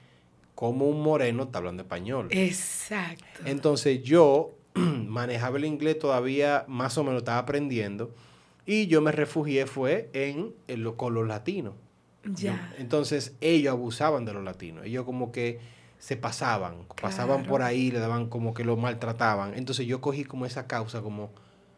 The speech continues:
Speaker 1: aquí no, es más que yo era más grandecito, yo era, y decía,
Speaker 2: Sí,
Speaker 1: "No, aquí se,
Speaker 2: espérate,
Speaker 1: aquí se armó
Speaker 2: aquí
Speaker 1: un
Speaker 2: se,
Speaker 1: lío".
Speaker 2: aquí se va a armar.
Speaker 1: Entonces
Speaker 2: Ay,
Speaker 1: yo
Speaker 2: ay,
Speaker 1: peleaba
Speaker 2: ay.
Speaker 1: a cada rato.
Speaker 2: Yo no peleaba, pero una vez peleé. Ay, sí, yo
Speaker 1: Yo era,
Speaker 2: peleé.
Speaker 1: oye, a mí, a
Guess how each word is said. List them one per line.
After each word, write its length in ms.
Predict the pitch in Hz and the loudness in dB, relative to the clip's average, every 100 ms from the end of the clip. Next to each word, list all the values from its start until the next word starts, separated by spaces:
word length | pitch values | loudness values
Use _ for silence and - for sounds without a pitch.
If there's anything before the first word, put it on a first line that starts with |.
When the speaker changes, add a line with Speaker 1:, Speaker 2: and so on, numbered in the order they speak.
| _ - | _ -14
Speaker 1:
aquí 300 | 107 - 151 | -12 -2 0
no, 100 | 117 | 0
es 60 | |
más 140 | 107 113 | -2 -4
que 100 | 123 | -2
yo 100 | 117 | 2
era 140 | 120 123 | 2 2
más 240 | 123 120 | -2 0
grandecito, 800 | 127 127 131 123 139 104 156 208 | 0 0 -2 -4 -6 -6 -8 -8
yo 160 | 117 101 | -8 -8
era, 320 | 101 123 127 - - _ | -4 -4 -4 -12 -20 _
y 60 | 123 | -6
decía, 260 | 123 110 - | -2 4 6
Speaker 2:
Sí, 100 | 220 | 6
Speaker 1:
"No, 60 | |
aquí 80 | 226 | 6
se, 160 | 214 - | 2 4
Speaker 2:
espérate, 280 | 214 202 202 | 2 2 2
Speaker 1:
aquí 100 | 123 | 2
se 100 | - | 2
armó 240 | 123 123 | 2 2
Speaker 2:
aquí 0 | |
Speaker 1:
un 60 | 131 | 4
Speaker 2:
se, 60 | 123 | 2
Speaker 1:
lío". 180 | 113 104 | 2 0
Speaker 2:
aquí 200 | 208 214 | 0 -4
se 120 | 208 | 2
va 80 | 233 | 6
a 40 | 233 | 6
armar. 380 | 226 202 214 196 | 4 0 -2 0
Speaker 1:
Entonces 500 | 190 156 156 151 147 | 0 6 6 8 8
Speaker 2:
Ay, 240 | 294 214 | 8 8
Speaker 1:
yo 60 | - | 8
Speaker 2:
ay, 60 | |
Speaker 1:
peleaba 720 | 226 226 220 240 226 220 139 131 | 10 12 12 10 8 6 2 0
Speaker 2:
ay. 200 | 120 117 | 0 0
Speaker 1:
a 0 | - | -2
cada 360 | 120 113 120 113 | 0 2 4 2
rato. 420 | 117 139 160 220 | 4 4 4 2
Speaker 2:
Yo 100 | 220 | 4
no 100 | 247 | 6
peleaba, 480 | 285 302 269 262 247 | 10 10 12 12 12
pero 140 | 240 226 | 8 8
una 100 | 240 | 8
vez 120 | 240 | 8
peleé. 480 | 247 240 220 220 214 | 6 6 4 2 0
Ay, 140 | 226 | -4
sí, 260 | 240 220 226 | -4 -4 -4
yo 100 | 208 | -2
Speaker 1:
Yo 120 | - | 2
era, 120 | - 156 | 6 8
Speaker 2:
peleé. 140 | 165 | 8
Speaker 1:
oye, 100 | 160 | 6
a 60 | 151 | 4
mí, 100 | |
a 60 | 165 | 2